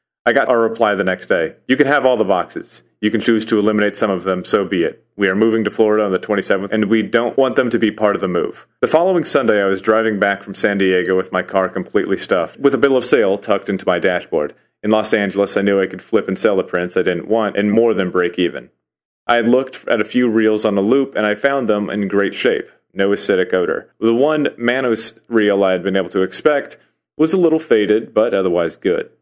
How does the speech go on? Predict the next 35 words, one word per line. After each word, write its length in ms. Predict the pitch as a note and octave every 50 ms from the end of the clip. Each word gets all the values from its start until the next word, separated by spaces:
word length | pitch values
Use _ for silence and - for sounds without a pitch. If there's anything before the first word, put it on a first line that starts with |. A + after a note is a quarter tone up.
| _ _
Considering 420 | _ A#2+ A2+ C#3 E3 E3 D#3 C3 A2+
its 180 | G#2 - -
rarity, 540 | G#2 G#2 B2+ C3+ A2+ F#2+ F2+ E2+ F2+ A#2+ - _ _ _
it 160 | - A2 A2+
was 240 | A#2+ A#2 A2 G#2 A2
well 280 | F#2 G#2+ A#2 A#2 A2+
worth 280 | G2+ F#2+ G#2 G2 F#2 -
the 80 | - -
trouble. 440 | - G#2+ F#2 E2 - - - - _ _ _ _ -
I 60 | G#2
looked 280 | G2+ G2 A2 G#2+ - -
forward 300 | - A2+ G#2+ G2+ F#2+ F2+
to 80 | F#2+
checking 420 | F#2 - - - F#2 F2+ - F#2 F2
out 160 | E2 D#2 -
the 140 | F2 E2+ E2
others. 380 | - - - - - - - _
When 160 | A2 A2+ A2+
I 120 | A2+ A2 A2
got 220 | A2 B2+ B2+ A#2
home, 280 | A2+ C#3 D3 C3+ B2 A#2
I 60 | A2
found 260 | A2+ A#2 A2+ A2 G#2+
the 100 | G2+ -
other 200 | G#2+ B2 A#2+ G#2+
copy 320 | - - F#2+ F2+ - F2+
of 100 | F2 E2
Manos. 460 | F2 F2 E2 D#2+ - G1+ - - - _ _
Immediately, 540 | G#2 G#2+ C3+ E3+ E3 C#3+ A2 F2 G2 G2 F#2
I 40 | F#2
saw 180 | - - G#2
the 100 | F#2+ G2
label, 440 | G#2 G#2 G2 F#2 E2+ F2 F2 F2+ F2+ F#2
which 260 | F2+ G2 F2+ - - F2+
read 280 | F#2 F2 F2 D#2+ -